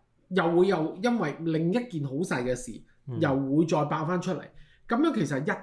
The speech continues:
Speaker 1: 意義都冇咯。
Speaker 2: 咁你其實講到呢度呢，我就正話想補充一下啦。你正話就提過呢個，呃，南北戰爭就係一八六三年啦。咁其實我諗到嘅呢，就係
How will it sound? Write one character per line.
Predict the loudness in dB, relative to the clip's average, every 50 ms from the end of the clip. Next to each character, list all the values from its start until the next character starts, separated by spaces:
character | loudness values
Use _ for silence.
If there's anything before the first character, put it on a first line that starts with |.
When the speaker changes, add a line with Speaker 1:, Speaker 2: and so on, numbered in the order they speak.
| -6 -6
Speaker 1:
意 | -4 -4 -4 -6 -8 -8 -8 -6
義 | -4
都 | -4 -4
冇 | -4 -6 -8 -10 -10
咯。 | -10 -12 -12 -16 _ _ _ _ _ _ _ -10 -4
Speaker 2:
咁 | -2 0 0
你 | 0 0
其 | 0 -2
實 | -2 -2 -2
講 | -2 0 0 0
到 | 2 2 2
呢 | 2 2
度 | 2 2 0
呢， | 0 0 0
我 | -2 -2 -2
就 | -2 -4 -6
正 | -6 -6 -6 -6
話 | -6 -6
想 | -6 -6 -6 -4
補 | -4 -6 -4
充 | -4 -6 -6
一 | -6
下 | -6 -6
啦。 | -6 -6 -6
你 | -4 -4 -6 -6
正 | -6 -6 -6
話 | -4
就 | -4 -6 -8
提 | -8 -8 -10 -8
過 | -6 -4 -4
呢 | -2 -2 -4
個， | -4 -2 -2 -2 -2 -4 -8 -12 -20 -20 -20 -14 -8
呃， | -6 -4 -4 -4 -4
南 | -4 -4 -4
北 | -4 -4
戰 | -2 -4 -4 -4
爭 | -2 0 0 0
就 | 0 -2
係 | -2 -2 -2 -4
一 | -4
八 | -2 -4 -4
六 | -4 -6 -8
三 | -10 -10 -10 -8 -8
年 | -8 -10 -8 -8
啦。 | -10 -10 -12 _ _ _ _ _ _ _
咁 | -2 0 0 2
其 | 0 0
實 | 0 2 0 0 0 0
我 | 0 0 2 2
諗 | 2 0 0 0 0 0
到 | 0 0
嘅 | 0 0
呢， | -2 -2
就 | -2 -2 -2
係 | -2 -2